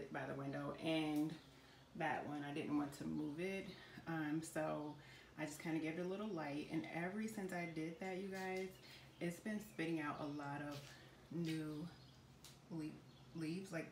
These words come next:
that's the one coming up. It wasn't even that big yesterday, and it's growing so fast, and no leaves have fallen off since I started doing that. So it's grown probably in the last month more than it's grown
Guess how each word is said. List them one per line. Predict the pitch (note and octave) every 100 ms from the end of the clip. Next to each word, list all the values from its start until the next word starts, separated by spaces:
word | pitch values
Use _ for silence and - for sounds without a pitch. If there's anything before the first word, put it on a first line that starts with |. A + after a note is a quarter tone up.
| -
that's | D3+ -
the | F3
one | F3+ F3+
coming | F3+ F3 E3+
up. | E3 F3
It | E3+
wasn't | E3+ F#3 E3+
even | D#3+
that | D3+ -
big | D3 C#3+ C#3+
yesterday, | C#3 C#3+ - - - - F3 - - - - -
and | D#3+
it's | E3+ -
growing | E3+ F#3 F#3 F3+ - -
so | D3+ D#3+ F3
fast, | G3+ F4+ - E3+ D#3 -
and | E3+ D#3
no | D3+ F3+
leaves | G3 A3
have | A3+ A3+
fallen | D#3+ D3+ D3 C#3+ D3+ D#3+ - - - - - -
off | D#3+ C#3+ - - - - -
since | D#3 D#3
I | D3
started | C#3+ C#3
doing | D3 C#3+
that. | C#3+ - -
So | - D#3 D3+ D#3 - - - - - - - - -
it's | F3+ F3+
grown | D3 D3 C#3+ D3+ E3+ F#3+ F#3 - -
probably | D#3+ D#3 D3+ -
in | D#3
the | D3
last | D3+ D3 D#3+ - - -
month | D#3 D3+ D#3 A3 - - - - - - -
more | E3+ E3 D#3+
than | D#3 D#3+
it's | D3+ D3
grown | D#3 D3+ D3+